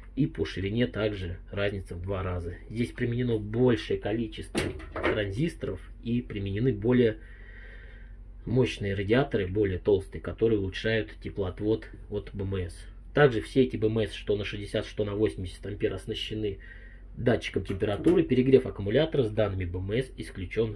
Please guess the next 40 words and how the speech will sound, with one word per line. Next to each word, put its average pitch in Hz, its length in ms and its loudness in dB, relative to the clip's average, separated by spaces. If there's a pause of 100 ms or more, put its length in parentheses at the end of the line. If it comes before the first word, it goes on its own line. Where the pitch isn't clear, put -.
в - 140 -16
принципе. - 580 -8 (1120)
Цену 139 260 10
на 113 160 6
установку 120 480 2
восьмидесятиамперной 107 680 2
Б 101 80 -2
М 104 140 -2
С - 100 -6
я 113 60 2
сейчас - 260 -2
назвать 104 320 0
не 110 100 -2
могу, 104 280 0
уточнять 143 480 2
её, 127 80 6
пожалуйста, 101 640 -2
в - 80 -12
сообщениях, 127 640 -2
потому 95 280 -6
что - 160 -12
сейчас - 320 -2
по - 160 -10
памяти 110 360 -4
я 104 160 2
не 90 100 -4
помню, 123 340 0
сколько 107 320 0
придётся 98 380 -4
за 90 140 -10
неё 101 100 -2
доплатить. - 460 -8
За 104 180 0
шестидесятиамперную, 123 800 2
как - 160 -8
уже 98 80 -8
сказал, 104 320 -2
доплата 110 400 -4
всего 110 280 -2
лишь 107 180 -2